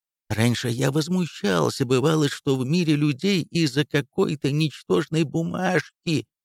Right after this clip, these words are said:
человека могут судить. Но что на небесах меня сочтут злодеем за то, что я с добрыми намерениями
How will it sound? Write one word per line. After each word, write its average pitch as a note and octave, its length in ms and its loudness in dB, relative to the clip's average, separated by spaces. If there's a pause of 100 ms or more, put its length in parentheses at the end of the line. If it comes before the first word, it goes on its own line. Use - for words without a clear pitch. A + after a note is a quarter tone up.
(200)
человека D#3+ 640 2
могут C3+ 360 0
судить. A2+ 420 -2 (600)
Но C3 160 4
что E3+ 280 2
на D#3 200 4
небесах E3+ 1000 2 (140)
меня F3 440 6
сочтут D3 500 0
злодеем A#2+ 560 0
за G#2 180 2
то, E3 260 2
что - 200 -4
я D3 260 2
с G#2 140 -10
добрыми D3 560 0
намерениями A2+ 920 -2